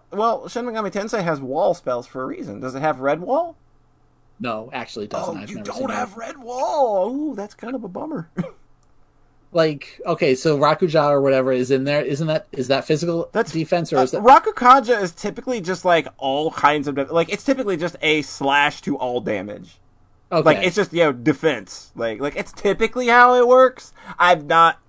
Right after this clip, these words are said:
Speaker 1: played around with
Speaker 2: Okay.
Speaker 1: Tokyo Mirage Session Systems, but I do
Speaker 2: Yeah.
Speaker 1: know that, like, if I throw Rakukaja on in a Shin Megami Tensei game, I'm going to take less damage.
Speaker 2: I definitely know the last boss has, like, an A O E that is, like, put you into negative offense and defense stats,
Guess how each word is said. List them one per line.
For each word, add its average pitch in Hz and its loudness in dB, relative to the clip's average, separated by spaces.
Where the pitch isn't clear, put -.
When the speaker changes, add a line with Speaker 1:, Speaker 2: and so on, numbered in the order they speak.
Speaker 1:
played 151 -2
around 139 -2
with 135 0
Speaker 2:
Okay. 123 -4
Speaker 1:
Tokyo 151 -2
Mirage 139 -2
Session 139 -10
Systems, 170 -6
but 156 -4
I 147 2
do 143 -2
Speaker 2:
Yeah. 147 0
Speaker 1:
know 147 0
that, 147 -6
like, 135 -2
if 160 -4
I 190 6
throw 247 4
Rakukaja 196 4
on 170 0
in 160 -6
a 165 -2
Shin 170 -4
Megami 156 -4
Tensei 147 -4
game, 139 0
I'm 139 -2
going 143 -2
to 143 -6
take 135 -4
less 123 -2
damage. 87 -8
Speaker 2:
I 139 -8
definitely 175 2
know 165 4
the 147 0
last 143 0
boss 135 2
has, 123 -2
like, 123 -2
an 123 -4
A 123 -2
O 123 -4
E 123 0
that 120 -6
is, 117 -10
like, 117 -8
put 160 -4
you 135 0
into 123 -4
negative 123 -2
offense 120 -4
and 120 -6
defense 117 -10
stats, 127 -6